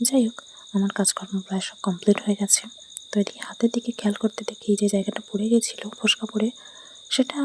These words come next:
এখন মোটামুটি ভালো হয়ে গেছে, চামড়া উঠে গেছে। রেমুকে বিস্কিট দিলাম, তারপর বই পড়ছিলাম ও মনোযোগী ছাত্র হয়ে শুনছিল। এদিকে এখানে বসে আছে আর মা আজকে রুটি আলু ভাজা করেছে। যাই হোক, রুটি আলু ভাজা করলে আমার মনটা এত ভালো লাগে যে কী বলবো,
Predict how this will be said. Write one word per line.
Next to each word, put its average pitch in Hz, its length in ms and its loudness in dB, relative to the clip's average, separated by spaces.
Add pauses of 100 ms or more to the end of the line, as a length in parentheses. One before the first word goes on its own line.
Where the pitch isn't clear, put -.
(120)
এখন 233 220 -2 (140)
মোটামুটি 196 460 -2
ভালো 185 220 -4
হয়ে 202 160 -4
গেছে, 196 200 -6 (140)
চামড়া 190 280 0
উঠে 190 220 -2
গেছে। 202 260 -6 (640)
রেমুকে 240 300 6
বিস্কিট 220 400 -4
দিলাম, 220 260 4
তারপর 208 280 -4
বই 190 220 0
পড়ছিলাম 220 480 2
ও 254 60 6
মনোযোগী 202 440 2
ছাত্র - 380 -6
হয়ে 240 200 0
শুনছিল। - 360 -4 (560)
এদিকে - 260 -6
এখানে 190 260 0
বসে 185 360 -2
আছে - 180 6 (100)
আর 247 120 6
মা 208 240 4
আজকে - 240 -10
রুটি - 240 -12
আলু 208 160 -4
ভাজা - 200 -2
করেছে। - 340 -2 (560)
যাই 247 180 6
হোক, 214 200 -10
রুটি 220 240 2
আলু - 160 -2
ভাজা 240 240 -2
করলে 196 260 0
আমার 202 240 0
মনটা 190 280 -4
এত - 160 -10
ভালো - 280 -6
লাগে - 240 0
যে - 160 0
কী - 160 -16
বলবো, 180 220 -6